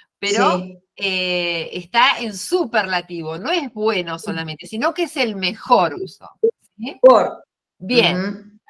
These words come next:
Speaker 1: Aparte, yo acá marqué en distintos colores otros aspectos a
Speaker 2: Ujú.
Speaker 1: tener en cuenta que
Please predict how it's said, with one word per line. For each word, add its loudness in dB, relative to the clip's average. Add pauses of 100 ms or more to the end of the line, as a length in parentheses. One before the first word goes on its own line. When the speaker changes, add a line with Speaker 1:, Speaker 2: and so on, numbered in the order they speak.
(140)
Speaker 1:
Aparte, 4
yo -2
acá 4
marqué 0
en -8
distintos -6
colores 0
otros -2
aspectos -4
a 0
Speaker 2:
Ujú. 2
Speaker 1:
tener -2
en -8
cuenta 0
que -6